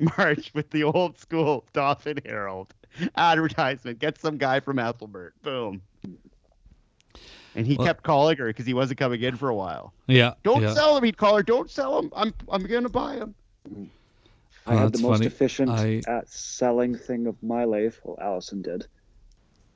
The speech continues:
Speaker 3: I was impressed. We're having a room, a sunroom put in where a deck is.
Speaker 2: Ooh.
Speaker 3: Yeah.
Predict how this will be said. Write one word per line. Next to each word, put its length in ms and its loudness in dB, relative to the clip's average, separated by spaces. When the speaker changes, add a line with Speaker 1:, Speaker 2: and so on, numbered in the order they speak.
Speaker 3:
I 40 2
was 120 2
impressed. 500 -2
We're 100 2
having 280 0
a 80 2
room, 440 2
a 60 -12
sunroom 580 2
put 220 2
in 420 -2
where 200 -2
a 40 2
deck 300 2
is. 260 0
Speaker 2:
Ooh. 1000 2
Speaker 3:
Yeah. 240 -2